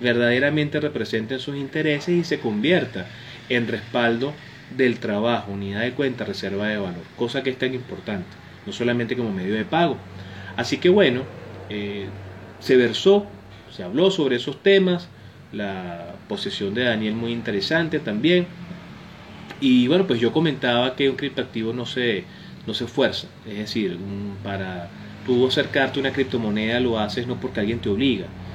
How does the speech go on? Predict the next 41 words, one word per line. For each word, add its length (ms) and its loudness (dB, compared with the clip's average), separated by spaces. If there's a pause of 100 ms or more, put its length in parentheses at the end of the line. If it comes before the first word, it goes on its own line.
(140)
sino 160 -4
lo 240 -4
haces 320 -2
porque 480 4
te, 140 -4 (300)
te 100 2
llama 300 4
la 80 4
atención, 540 0 (380)
te 60 0
interesa 680 2 (400)
lo 140 -2
que 80 0
representa 600 -2
a 40 -2
nivel 220 0
de 80 2
usabilidad 680 2 (420)
esos 300 0
datos 300 0
digitales 600 -2
que 100 -4
se 140 -6
crean 260 -4
de 60 -2
manera 360 -2
particular 600 0
a 80 -2
través 220 -4
de 60 -6
una 140 -4
cadena 360 -4
de 100 -2
bloques 400 4
y 80 0
con 180 -4
minerías 460 2
o 100 0
diferentes 400 -4
elementos 480 -4
de, 200 -4